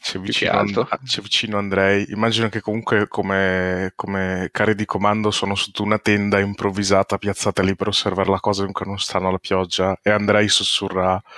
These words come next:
Speaker 1: tipo, che so, ad Avi, con il quale fa spesso un po' di confidenza, dietro al, al commander che sta guardando questa cosa con somma soddisfazione,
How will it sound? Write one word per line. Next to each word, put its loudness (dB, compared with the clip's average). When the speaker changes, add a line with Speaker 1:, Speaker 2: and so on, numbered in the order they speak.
Speaker 1:
tipo, -2
che -2
so, 4
ad 2
Avi, 2
con -8
il -10
quale 2
fa -2
spesso 0
un -2
po' 0
di -2
confidenza, 0
dietro 2
al, 4
al 4
commander 0
che -6
sta -2
guardando -4
questa -8
cosa -6
con -14
somma -6
soddisfazione, -4